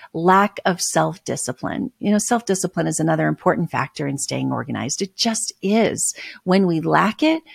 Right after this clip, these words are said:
we're more likely to give in to distractions and procrastination. It can lead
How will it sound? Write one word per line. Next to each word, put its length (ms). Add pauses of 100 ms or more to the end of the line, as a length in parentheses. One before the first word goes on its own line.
(160)
we're 120
more 200
likely 480
to 160
give 220
in 160
to 120
distractions 680
and 160
procrastination. 1040 (240)
It 140
can 180
lead 240